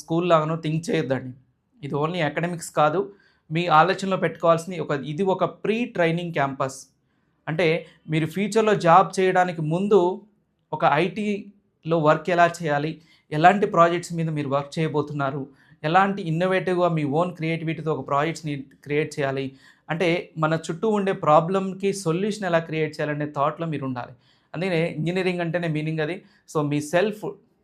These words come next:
రీసెర్చ్ and సెల్ఫ్ ఇన్నోవేటివ్ అనేది కంపల్సరీ ఉండాలి స్టూడెంట్స్‌కి. So ఆ వేలో మనం ప్రతి స్టూడెంట్‌కి క్రియేట్గా చేయడం జరుగుతుంటుంది. అంటే only అడ్మిషన్ మాత్రమే కాకుండా, ఒక యూనివర్సిటీలో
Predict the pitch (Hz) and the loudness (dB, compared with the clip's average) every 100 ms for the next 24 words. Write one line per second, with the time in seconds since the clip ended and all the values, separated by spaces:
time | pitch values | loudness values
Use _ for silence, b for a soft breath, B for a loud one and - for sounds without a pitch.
0 | _ 156 165 190 185 180 170 160 160 165 | _ -4 -2 -2 -2 -4 -6 -4 -4 -4
1 | 147 143 151 151 147 139 143 147 131 135 | -6 -6 -4 -4 -4 -6 -6 -8 -6 -6
2 | 135 143 135 135 135 147 139 131 - 196 | -4 -6 -6 -8 -10 -10 -10 -10 -10 -10
3 | B B - 220 160 160 196 208 196 175 | B B -6 -2 6 8 10 8 8 4
4 | 165 240 - _ _ _ _ _ _ _ | 2 0 -6 _ _ _ _ _ _ _
5 | 147 160 220 - 190 175 175 185 156 165 | 0 2 0 0 2 2 0 -2 -2 -4
6 | B B - 160 180 180 165 175 220 262 | B B 0 4 6 6 4 2 0 -2
7 | _ _ - 165 160 160 147 143 139 123 | _ _ -4 0 0 0 0 -2 -6 -8
8 | 127 151 170 151 151 B B 143 160 214 | -6 -2 2 2 0 B B -2 2 2
9 | 226 220 156 151 180 226 208 202 165 170 | 0 0 -2 -2 -2 -2 -2 2 4 2
10 | 170 180 175 165 139 143 143 135 117 - | 0 -4 -2 2 2 2 -2 0 0 -2
11 | _ _ _ _ - 139 135 143 160 165 | _ _ _ _ -14 -8 -6 -4 -4 -2
12 | 165 | -2